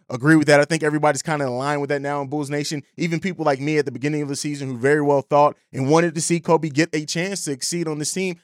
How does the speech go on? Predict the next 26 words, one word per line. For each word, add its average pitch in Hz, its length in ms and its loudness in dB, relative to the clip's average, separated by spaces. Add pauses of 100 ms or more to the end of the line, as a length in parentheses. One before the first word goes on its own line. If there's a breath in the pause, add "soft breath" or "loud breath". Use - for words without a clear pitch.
excel 220 380 0
on 175 80 -6
this 156 140 -4
team, 165 260 -2
and 131 160 -8
not 202 200 -4
be 170 120 -8
traded. 139 420 -4 (380)
It's 202 180 4
all 185 220 8
but 151 200 2
certain 143 300 6
now, 127 240 2
I 127 160 2
think, 123 260 -2
that 110 180 -4
Coby 156 280 2
White 131 320 4 (220)
may 226 160 4
be 247 80 -4
gone 247 160 4
now. 190 240 6
Hey, 147 320 0 (360)
with 156 180 0
Zach 185 240 6
LaVine's, 202 560 0